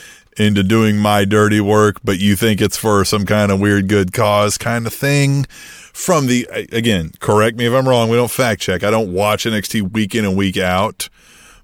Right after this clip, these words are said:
but I've tuned in a couple times over the last several weeks, and that's the feel I get from this. And he's, you know, it's one of those, like, it's schism, right? The schism is out to get you. I don't even fucking, it's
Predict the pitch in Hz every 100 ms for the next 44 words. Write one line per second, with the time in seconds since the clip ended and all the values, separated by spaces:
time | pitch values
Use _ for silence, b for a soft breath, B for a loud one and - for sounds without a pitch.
0 | - 104 95 92 117 104 101 90 - 98
1 | 92 101 104 98 101 98 98 98 95 95
2 | - 120 104 92 98 104 - - 107 110
3 | 104 107 - 104 90 98 101 120 117 123
4 | - B B B B B B B B B
5 | _ _ _ _ - 110 104 92 95 -
6 | 117 107 101 95 127 113 107 101 101 95
7 | 90 - - - _ _ _ _ _ _
8 | _ 107 98 - - 254 139 98 80 82
9 | 98 101 95 - - 135 123 127 113 117
10 | - 104 110 95 - 85 90 92 95 95
11 | 92 87 90 87 - 98 87 90 90 87
12 | 85 85 90 87 - -